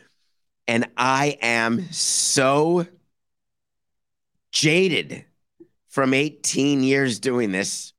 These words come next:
All I kept thinking was, "Oh my God, a perfect game by the guy who was suspended eighty-one games for violating the joint domestic violence,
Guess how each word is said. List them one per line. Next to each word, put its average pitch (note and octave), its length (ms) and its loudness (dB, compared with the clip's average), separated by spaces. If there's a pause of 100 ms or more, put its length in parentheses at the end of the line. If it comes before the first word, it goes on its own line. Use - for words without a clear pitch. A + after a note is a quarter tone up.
(880)
All F3+ 280 0
I F#3 140 2
kept D#3+ 380 -2
thinking D3 460 0
was, B2+ 340 0 (200)
"Oh D3+ 520 0
my B2+ 260 -2
God, G#2+ 800 0 (1160)
a B2+ 140 0 (100)
perfect D#3 640 -4
game B2 500 2 (640)
by A2+ 160 0
the A#2+ 120 -2
guy C3+ 400 0
who C3 140 2
was C3 200 0
suspended D#3+ 1040 -2 (760)
eighty-one E3 680 0
games C3+ 400 0
for B2 160 -2
violating A#2+ 640 0
the A2 80 0
joint A#2 360 -2
domestic A2 480 -4
violence, G#2 540 0